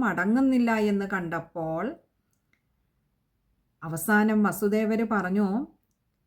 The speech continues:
"അങ്ങയുടെ, അങ്ങയെ ദേവകീ ദേവി അല്ലല്ലോ കൊല്ലുമെന്ന് പറഞ്ഞത്. അശരീരി വാക്ക് പറഞ്ഞത് ദേവകീ ദേവിക്കുണ്ടാകുന്ന എട്ടാമത്തെ കുട്ടി കൊല്ലുമെന്നല്ലേ?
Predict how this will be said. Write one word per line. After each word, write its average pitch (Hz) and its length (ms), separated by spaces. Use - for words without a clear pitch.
"അങ്ങയുടെ, 226 680
അങ്ങയെ 202 500
ദേവകീ 226 540
ദേവി 269 280
അല്ലല്ലോ 247 400
കൊല്ലുമെന്ന് 226 520
പറഞ്ഞത്. 208 520
അശരീരി 196 440
വാക്ക് 226 300
പറഞ്ഞത് 226 500
ദേവകീ 208 440
ദേവിക്കുണ്ടാകുന്ന 220 960
എട്ടാമത്തെ 262 640
കുട്ടി 247 320
കൊല്ലുമെന്നല്ലേ? 220 800